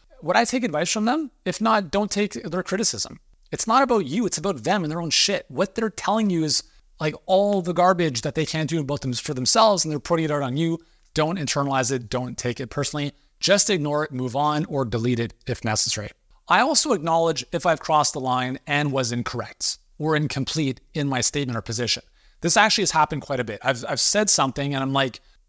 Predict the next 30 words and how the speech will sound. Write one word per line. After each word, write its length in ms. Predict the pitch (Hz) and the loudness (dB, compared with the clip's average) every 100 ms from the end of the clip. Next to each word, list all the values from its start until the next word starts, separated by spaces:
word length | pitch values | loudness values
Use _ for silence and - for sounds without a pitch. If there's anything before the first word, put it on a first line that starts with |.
| - | -4
I 60 | |
see 140 | 131 185 | 0 0
in 80 | |
the 20 | 151 | 0
comments 480 | - 180 131 156 - | 0 0 2 -2 -2
and 80 | |
I'm 60 | 170 | -2
like, 180 | 180 - | -2 0
"You 60 | |
know 60 | 190 | 0
what? 220 | 262 233 - _ _ - | 0 0 -6 _ _ 0
That's 260 | 220 285 285 | 4 4 4
actually 340 | 269 - 208 | 0 0 -2
correct. 680 | - 156 151 143 - - - | -4 -2 0 -2 -4 -8 -2
Like, 180 | 147 117 | -2 -2
your, 540 | 120 190 226 233 220 _ _ _ | -2 2 4 2 0 _ _ _
your 280 | - 143 196 | -6 0 2
statements 760 | - 240 262 156 135 214 - - _ | 2 2 2 2 0 2 0 -2 _
in 380 | - 160 156 185 - | -4 -2 0 -4 -4
response 420 | 147 - 170 170 | -4 2 2 2
to 80 | - | -2
my 220 | 139 214 | 0 2
statements 680 | 240 - 131 127 127 113 - _ _ - | 2 0 -2 -2 -4 -4 -6 _ _ -6
is 100 | 160 | 2
something 300 | 220 220 202 | 4 4 2
I 80 | 175 | 0
didn't 180 | 175 | -2
consider. 640 | - 143 - 269 165 139 - _ _ | -4 -2 0 2 0 -2 -8 _ _
Thank 440 | - 220 247 - | 0 2 2 -2
you. 380 | 123 107 165 | -4 -2 -4